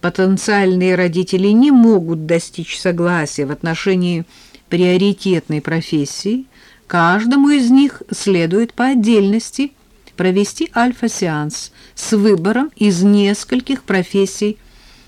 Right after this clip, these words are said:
для выявления оптимальной. Как только этот вопрос решен, оба партнера входят в уровень и просят дать им такого ребенка.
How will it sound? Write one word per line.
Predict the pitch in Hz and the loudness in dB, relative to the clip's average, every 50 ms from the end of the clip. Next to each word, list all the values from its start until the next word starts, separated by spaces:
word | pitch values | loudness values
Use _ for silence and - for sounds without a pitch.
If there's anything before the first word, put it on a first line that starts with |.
| _ - | _ -6
для | 147 151 190 202 196 | -2 0 2 4 4
выявления | 202 208 208 208 190 202 208 208 202 196 196 175 156 | 4 4 4 4 2 2 2 2 2 0 0 -2 -4
оптимальной. | 196 - - - 220 214 180 139 123 120 123 123 123 139 - _ _ _ _ _ _ _ _ _ _ _ | -6 -6 -2 0 0 0 0 0 -2 -4 -6 -6 -8 -10 -14 _ _ _ _ _ _ _ _ _ _ _
Как | - 202 233 262 269 - - | 0 0 2 2 0 -4 -6
только | _ - 202 180 160 147 131 135 - - 143 127 127 - - - - | _ 0 2 2 2 2 -2 -4 -8 -10 -10 -10 -12 -14 -20 -14 -8
этот | - 165 165 185 175 165 | -6 -4 -4 -4 -4 -2
вопрос | 175 180 175 185 185 190 185 - | -2 -2 -2 0 -2 -2 0 0
решен, | 220 233 247 - - - 359 370 277 - _ | 0 0 0 0 -2 -4 -4 -4 -6 -4 _
оба | 214 226 226 214 196 175 180 170 | 2 4 6 6 6 4 2 -2
партнера | - - 160 160 156 - - 170 160 151 151 151 151 | -2 -2 -2 -2 -2 -4 -4 -4 -2 -2 -2 -4 -4
входят | - - - 156 151 151 147 151 151 - | -6 -6 -4 -2 -2 -2 -2 -4 -6 -4
в | 160 170 | -2 0
уровень | 196 220 233 262 269 302 302 294 320 320 302 - _ - - _ | 2 2 4 2 2 0 0 -2 -4 -6 -8 -14 _ -20 -10 _
и | - 151 | -6 -4
просят | - - 170 170 170 165 - 180 156 - - | -2 0 0 0 0 -2 -2 -6 -8 -8 -10
дать | - 147 131 165 165 165 170 175 - - | -10 -6 -4 -2 -2 -2 -2 -4 -4 -4
им | 285 262 | -6 -4
такого | - 156 143 - - 160 185 202 | -4 -8 -8 -6 -6 -4 -4 -2
ребенка. | 196 160 131 123 131 120 120 123 123 - - 113 110 135 | -2 -2 -4 -4 -4 -6 -8 -8 -10 -12 -14 -16 -16 -16